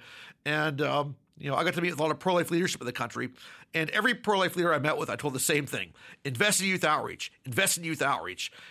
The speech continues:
And they say, "Michael, yeah, great idea. I, that's not what my nonprofit does.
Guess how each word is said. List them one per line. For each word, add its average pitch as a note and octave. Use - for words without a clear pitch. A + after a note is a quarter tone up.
And -
they E3+
say, F3
"Michael, F3+
yeah, C#3
great E3+
idea. C#3+
I, B2
that's B2
not D#3
what -
my C#3+
nonprofit C3
does. D#3